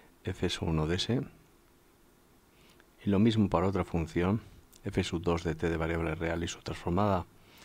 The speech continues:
f sub dos de t es f sub dos de s. En ese caso, vamos a demostrar que la transformada de Laplace de la suma o resta de esas dos funciones, f sub uno más f sub dos de t,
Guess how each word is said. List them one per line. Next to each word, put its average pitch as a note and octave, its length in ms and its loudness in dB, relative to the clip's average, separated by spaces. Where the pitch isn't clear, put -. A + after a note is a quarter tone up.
f F#2 240 -4
sub F2+ 240 -4
dos F2+ 240 0
de E2+ 140 -2
t F2+ 300 0
es F#2+ 200 -4
f - 220 -2
sub D#2+ 220 -4
dos E2 200 -4
de G#2+ 160 0
s. A2+ 280 2
En G2 100 2
ese F2+ 160 0
caso, G2 380 2
vamos G#2 200 4
a G#2 60 8
demostrar F2+ 420 2
que - 80 -4
la E2 100 0
transformada F2+ 480 0
de G#2 80 4
Laplace F#2 300 0
de E2 80 0
la D#2+ 100 2
suma G#2 360 4
o E2+ 60 4
resta G2 360 0
de G2+ 80 -2
esas F#2 240 -2
dos E2+ 160 0
funciones, E2+ 480 -2
f F#2 180 -4
sub G2 160 -2
uno F#2 160 2
más D#2+ 240 -4
f F2+ 160 -4
sub F2 160 -6
dos F2+ 220 0
de F#2 80 -2
t, F#2+ 220 0